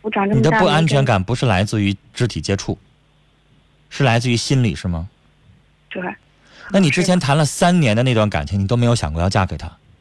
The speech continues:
Speaker 1: 嗯，想过。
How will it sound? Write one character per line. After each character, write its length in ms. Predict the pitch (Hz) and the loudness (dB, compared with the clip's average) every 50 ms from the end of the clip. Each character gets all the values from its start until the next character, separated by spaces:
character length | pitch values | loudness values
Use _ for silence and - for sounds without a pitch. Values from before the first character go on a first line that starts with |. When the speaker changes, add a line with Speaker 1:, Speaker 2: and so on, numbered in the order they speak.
| _ _ _ _ _ _ _ _ _ _ _ _ _ _ _ _ _ _ _ _ _ _ _ _ _ _ _ 196 | _ _ _ _ _ _ _ _ _ _ _ _ _ _ _ _ _ _ _ _ _ _ _ _ _ _ _ -18
Speaker 1:
嗯， 420 | 190 190 185 190 190 190 196 202 _ _ _ _ _ _ _ - | -16 -14 -14 -14 -14 -16 -18 -20 _ _ _ _ _ _ _ -12
想 160 | - 202 180 175 | -10 -8 -8 -6
过。 320 | 180 196 208 220 208 214 | -4 -2 -2 -2 -2 -4